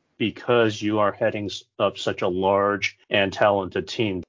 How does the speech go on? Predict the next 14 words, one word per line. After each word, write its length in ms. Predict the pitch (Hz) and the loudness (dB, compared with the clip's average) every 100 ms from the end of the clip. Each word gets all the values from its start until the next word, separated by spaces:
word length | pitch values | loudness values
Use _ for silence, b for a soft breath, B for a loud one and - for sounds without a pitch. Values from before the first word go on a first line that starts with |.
| - | -10
you 280 | 98 101 | -2 2
are 120 | 98 104 | 2 2
able 240 | 104 95 | 0 -2
to 100 | 92 | -4
dip 400 | 90 98 101 - | -6 -4 -4 -4
your 260 | 104 95 92 | 0 2 2
toes 480 | 92 107 98 95 - | 0 0 2 2 0
into 300 | 107 90 98 | -6 -6 -4
many 320 | 95 95 92 | 0 0 0
different 380 | 87 90 98 87 | 0 -2 -2 -4
fields, 500 | - 98 85 90 - | 0 2 2 -2 2
uh, 140 | 101 | 4
relating 640 | 92 92 92 98 92 92 90 | 4 4 4 4 4 0 0
to 500 | - 98 90 90 | 0 4 4 4